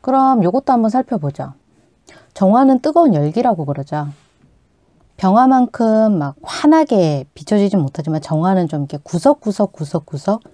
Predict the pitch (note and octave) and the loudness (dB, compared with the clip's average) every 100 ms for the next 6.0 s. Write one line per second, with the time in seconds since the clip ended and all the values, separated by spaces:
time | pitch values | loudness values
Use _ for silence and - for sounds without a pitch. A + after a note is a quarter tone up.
0 | _ _ _ _ - C#4+ - D4 - F3 | _ _ _ _ -8 -6 -4 -6 -6 -4
1 | D#3 D#3 D3+ C#3+ D#3 G#3 - D#3+ - E3 | -4 -4 -4 -4 -2 -4 -2 -6 -4 -6
2 | C#3+ D3 - C#3+ D3 D3 C#3+ - _ _ | -4 -8 -8 -8 -6 -6 -8 -14 _ _
3 | _ _ _ _ - F3 F3+ E3+ E3 G3+ | _ _ _ _ -6 -2 0 0 0 0
4 | C4 D4 _ - D#3 D3 A#3+ G#3 F#3 D3+ | 0 -2 _ -10 -4 0 0 0 -2 -2
5 | C#3 C3+ C#3+ D#3+ D3 D3 C3 - C3 C3 | -4 -6 -10 -8 -4 -4 -4 -8 -12 -12